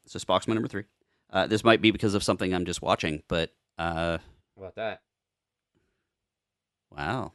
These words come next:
Speaker 1: look at you. I believe that means you're, what, bisexual?
Speaker 2: Yes.
Speaker 1: No, ambidextrous. That's what they're
Speaker 2: That's, that's exactly what it is.
Speaker 1: Yeah. Uh, number two. Uh,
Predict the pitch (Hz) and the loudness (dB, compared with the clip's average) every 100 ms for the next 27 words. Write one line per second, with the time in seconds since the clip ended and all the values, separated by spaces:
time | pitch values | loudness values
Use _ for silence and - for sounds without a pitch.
0 | _ - 90 101 - _ _ _ _ _ | _ -12 -10 -10 -14 _ _ _ _ _
1 | _ _ _ _ _ _ _ _ _ _ | _ _ _ _ _ _ _ _ _ _
2 | _ _ _ 92 107 117 110 104 95 95 | _ _ _ -2 2 4 6 6 4 2
3 | 87 82 87 - 76 80 98 - 196 - | 0 -2 -6 -4 -2 0 0 0 -2 -4
4 | _ _ - 113 - 107 107 92 95 - | _ _ -12 -8 2 4 4 2 0 0
5 | 85 - 78 - - - - - 101 _ | -4 -4 -8 -8 -14 -14 -18 -16 -16 _
6 | 123 - 117 120 104 101 90 87 85 85 | -12 -10 -8 -8 -8 -10 -12 -12 -16 -20
7 | _ _ _ _ _ - _ _ _ _ | _ _ _ _ _ -20 _ _ _ _
8 | - 95 95 92 92 92 _ _ - 113 | -4 2 4 4 0 -6 _ _ -8 -4
9 | 127 190 160 - - _ _ _ _ _ | 0 2 0 -2 -12 _ _ _ _ _
10 | _ _ _ _ - 87 | _ _ _ _ -6 -2